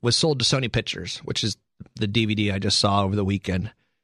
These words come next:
Um, it was sold for sixty million dollars, and it grossed two hundred and fifty million. They made four times their money on that. So Sony knows what they're getting into,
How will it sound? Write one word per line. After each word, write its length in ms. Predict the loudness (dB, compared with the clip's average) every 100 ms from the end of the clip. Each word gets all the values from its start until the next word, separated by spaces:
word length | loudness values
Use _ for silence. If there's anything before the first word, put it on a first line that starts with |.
| _ _ 0
Um, 360 | 2 4 2
it 60 | 2
was 100 | 2
sold 200 | 2 2
for 80 | 0
sixty 260 | 2 2
million 260 | 2 2 2
dollars, 320 | 2 2 0
and 140 | 0
it 80 | 0
grossed 300 | 2 0 0
two 180 | 2 4
hundred 240 | 4 2
and 120 | 0 -6
fifty 440 | 0 0 2 2
million. 440 | 4 4 2 0 -6 -8 -16 _ _ _ _
They 80 | 0
made 200 | 2 2
four 360 | 0 2 4 4
times 400 | 2 2 2 2
their 100 | 2
money 260 | 2 2
on 200 | 0 0
that. 260 | -2 -2 -4 -12 _ _ _ _ _ _ _ _ 0
So 320 | 2 4 2
Sony 300 | 2 2 2
knows 200 | 2 2
what 80 | 2
they're 80 | 2
getting 240 | 2 2
into, 400 | 0 0 0 -2